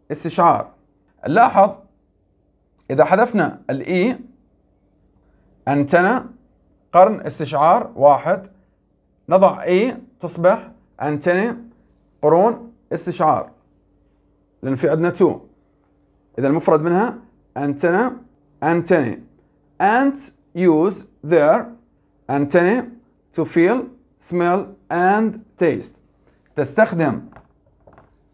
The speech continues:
النمل قرون الاستشعار أو قرونها الاستشعار to feel، لتشعر، smell، تشم، and taste، تتذوق. لاحظ feel، smell،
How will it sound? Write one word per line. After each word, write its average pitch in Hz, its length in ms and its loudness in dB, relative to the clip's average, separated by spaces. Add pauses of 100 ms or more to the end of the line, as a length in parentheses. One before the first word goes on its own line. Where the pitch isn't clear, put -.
(500)
النمل 156 580 0 (720)
قرون 156 440 0 (100)
الاستشعار 156 720 0 (300)
أو 113 60 -6
قرونها 147 580 -2 (160)
الاستشعار 151 680 -2 (160)
to 139 40 -4
feel، 190 360 0 (340)
لتشعر، 175 640 -2 (240)
smell، 165 260 0 (480)
تشم، 180 480 -2 (500)
and 180 300 0 (680)
taste، 147 420 -2 (420)
تتذوق. 165 640 0 (300)
لاحظ 160 360 2 (240)
feel، 196 280 0 (640)
smell، 185 420 2